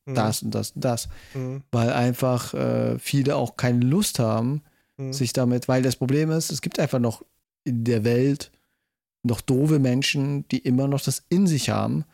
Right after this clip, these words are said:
Speaker 1: Mhm.
Speaker 2: Und, äh, wie gesagt, ich habe jetzt auch gerade so, äh, so um Ecken, da kann ich auch jetzt nicht viel erzählen, aber ich habe einfach nur so die Titel gelesen, in irgendwo in Thüringen oder irgendwo,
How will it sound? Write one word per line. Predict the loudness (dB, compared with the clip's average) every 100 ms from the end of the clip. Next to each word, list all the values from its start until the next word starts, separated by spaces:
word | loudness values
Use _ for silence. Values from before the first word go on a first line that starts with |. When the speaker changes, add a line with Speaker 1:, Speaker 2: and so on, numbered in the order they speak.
| _ -20 -14
Speaker 1:
Mhm. | -4
Speaker 2:
Und, | 0 2 2
äh, | 0 0 2 0 -4 _ _ -6
wie | -2
gesagt, | 0 2 0 0
ich | -2
habe | 0
jetzt | 0 0
auch | -2 0
gerade | 0 2 2 0
so, | 2 2 2 0 0
äh, | -2 0 -2 -4 -8
so | -6 -4
um | -2 -2
Ecken, | -2 0 0
da | 0
kann | 0 0
ich | 0
auch | 0
jetzt | -2 0
nicht | -2 -2
viel | -2 0
erzählen, | 0 -2 -2 0
aber | 0 0
ich | 0
habe | -4 -4
einfach | -4 -2 0
nur | 0
so | 0 -2
die | -4 -6
Titel | -4 -2 0
gelesen, | 2 2 2 0 -2 -4 _ _
in | -4 0
irgendwo | 2 4 4
in | 2 0
Thüringen | 2 2 2 2 0 0 -2 0
oder | 0 0
irgendwo, | 2 2 2 2 0